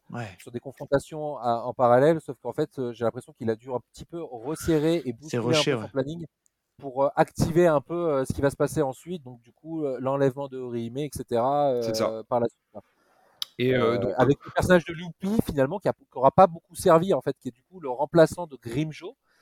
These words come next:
Speaker 2: Vu que Grimjo a désobéi aux ordres, en fait, il y a un autre Arrancar qui vient le remplacer qui s'appelle Loopy.
Speaker 3: Ouais, mais qui, euh, finalement, va pas faire long feu.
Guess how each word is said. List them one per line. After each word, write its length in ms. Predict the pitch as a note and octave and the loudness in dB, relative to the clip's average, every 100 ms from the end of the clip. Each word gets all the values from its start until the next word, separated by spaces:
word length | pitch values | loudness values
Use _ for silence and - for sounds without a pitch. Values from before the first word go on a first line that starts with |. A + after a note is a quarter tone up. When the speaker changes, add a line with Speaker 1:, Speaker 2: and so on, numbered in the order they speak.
| _ _ | _ _
Speaker 2:
Vu 80 | C3+ | -18
que 80 | D3+ | -12
Grimjo 360 | B2 D#3 C#3+ F3+ | -6 -6 -2 -2
a 60 | |
désobéi 400 | C3+ C3 C#3+ C#3+ | 0 -2 -2 -2
aux 280 | C#3 B2+ - | -2 -4 -4
ordres, 260 | F3+ G#3 B2 | -2 -2 -4
en 60 | |
fait, 160 | E3+ F#3 | -4 -4
il 40 | B2+ | -4
y 40 | |
a 60 | A2+ | -4
un 200 | A#2 C#3+ | -4 -6
autre 260 | A#3+ - | -12 -2
Arrancar 460 | B2+ B2+ C3 G#3 G#3 | 0 0 -2 -2 -2
qui 100 | C#3 | -4
vient 120 | D3+ | -8
le 60 | C3 | -8
remplacer 380 | C#3+ D#3+ D3 G3+ | -4 -4 -4 -6
qui 80 | |
s'appelle 220 | - D3+ D3 | -8 -8 -10
Loopy. 280 | D#3 _ _ _ _ _ | -14 _ _ _ _ _
Speaker 3:
Ouais, 220 | C3+ C3 B2 | 2 4 4
mais 160 | A#2 | 0
qui, 240 | - C3+ B2+ | -4 0 0
euh, 60 | |
finalement, 540 | G#2+ B2 B2 B2+ C#3+ B2 | 0 0 0 2 2 2
va 120 | A#2 | 2
pas 520 | B2+ B2 A#2 A2+ G#2+ | 2 2 4 4 2
faire 200 | - A2+ | 0 0
long 140 | A2+ A2+ | 0 0
feu. 260 | E3 F#3 | -2 -2